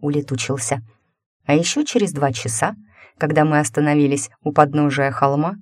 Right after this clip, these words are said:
и увидели стоящую за забором не новую, но еще крепкую избу, из печной трубы которой вился легкий дымок,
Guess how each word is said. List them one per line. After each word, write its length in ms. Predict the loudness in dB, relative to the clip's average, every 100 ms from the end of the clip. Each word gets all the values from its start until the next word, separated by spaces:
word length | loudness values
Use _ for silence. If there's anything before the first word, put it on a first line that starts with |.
| _ _ _
и 80 | 0
увидели 420 | 0 2 -2 -4
стоящую 680 | -4 -2 0 0 -2 -4 -2
за 140 | -2
забором 540 | -2 -2 0 -2 -2 -4 -16 _
не 160 | -2 2
новую, 460 | 2 2 2 2
но 100 | 4
еще 260 | 4 2 -2
крепкую 540 | 0 0 0 0 0 0
избу, 300 | -4 -6 -10 -12 _ _ _ -4
из 160 | -4
печной 380 | -2 -4 -2 0
трубы 300 | -2 0 0
которой 480 | 0 0 2 4 4
вился 440 | 2 0 -2 -6 -6
легкий 380 | 0 2 2 -2
дымок, 460 | -2 0 -2 -4